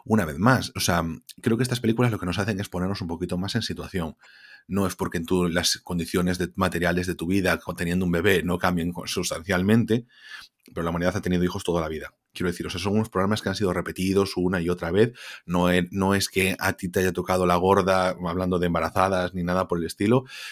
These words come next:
porque, oye, no, a lo mejor no es plato de buen gusto, o si lo es, eh, puedes considerarlo un drama o no serlo, pero realmente,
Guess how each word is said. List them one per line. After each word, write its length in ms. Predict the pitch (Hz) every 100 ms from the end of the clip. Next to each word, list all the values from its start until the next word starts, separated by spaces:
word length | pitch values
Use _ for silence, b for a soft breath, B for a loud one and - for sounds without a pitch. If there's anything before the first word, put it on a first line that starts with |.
| B _ -
porque, 360 | 104 92 92 87 _ _ _ -
oye, 360 | 98 90 - -
no, 340 | 90 87 92
a 40 | 107
lo 60 |
mejor 220 | 107 107 95
no 120 | 98
es 80 | -
plato 200 | 92 92
de 60 |
buen 140 | 92 95
gusto, 260 | 107 - -
o 100 | 98
si 140 | 110
lo 100 | 104
es, 220 | 110 127 127 B B -
eh, 340 | 95 92 92
puedes 200 | 92 95
considerarlo 420 | 98 95 92 90
un 60 | 90
drama 360 | 92 92 90 87
o 160 | 98 90
no 200 | 92 92
serlo, 360 | 110 104 123
pero 240 | 104 95 - - -
realmente, 760 | 104 101 101 117 143 123 80